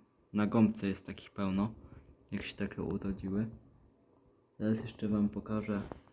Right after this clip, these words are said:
Tam nie wiem, czy się uda. Tam jest, o, Blue Velvet krewetka. Tylko widać zielone, zieloną głowę,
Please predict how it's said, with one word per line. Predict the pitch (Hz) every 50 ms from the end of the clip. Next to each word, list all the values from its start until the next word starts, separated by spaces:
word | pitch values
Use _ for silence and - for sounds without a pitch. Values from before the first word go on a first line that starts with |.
| _ _ _ - - - - - -
Tam | 113 110 107 107
nie | 107 104
wiem, | 98 101 98 98
czy | - - -
się | - - - 76
uda. | 107 107 101 98 98 101 - - - _ _ _ _ -
Tam | 95 92 90
jest, | 87 87 - - -
o, | 92 87 87 - _ _ _ _ _ -
Blue | 117 104 101
Velvet | 98 104 101 101 95 101 98 - -
krewetka. | - - 95 92 92 90 - - - 101 104 - - - _ _ _ _ _ _ _ _ _ _ _ _ _ _
Tylko | - - - 101
widać | 95 95 - 104 98 -
zielone, | - - 101 98 101 101 101 101 98 98 95 92 92 - - - _ _ _ _ - - - - - -
zieloną | - 95 95 95 95 95 90 90
głowę, | 87 - 104 113 117 107 107 95 95